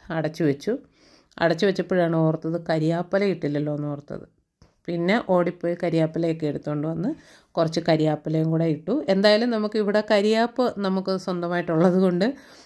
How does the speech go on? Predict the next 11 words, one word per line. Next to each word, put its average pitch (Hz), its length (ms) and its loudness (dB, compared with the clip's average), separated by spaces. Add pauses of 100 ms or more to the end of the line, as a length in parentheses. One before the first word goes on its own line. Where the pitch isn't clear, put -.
(160)
ഓടിപ്പോയി 196 400 2
പറിച്ചുകൊണ്ട് 185 480 2
വന്ന് 165 200 2
ഇട്ടാൽ 165 280 0
മതി. 151 240 -2
മറ്റേ 180 260 -2
നമ്മളെല്ലായിടത്തും 214 760 2
നമുക്ക് 196 320 -6
കരിയാപ്പലയ്ക്ക് 180 520 -4
ഭയങ്കര 180 440 -2
പരിമിതമായിരുന്നു. 156 680 0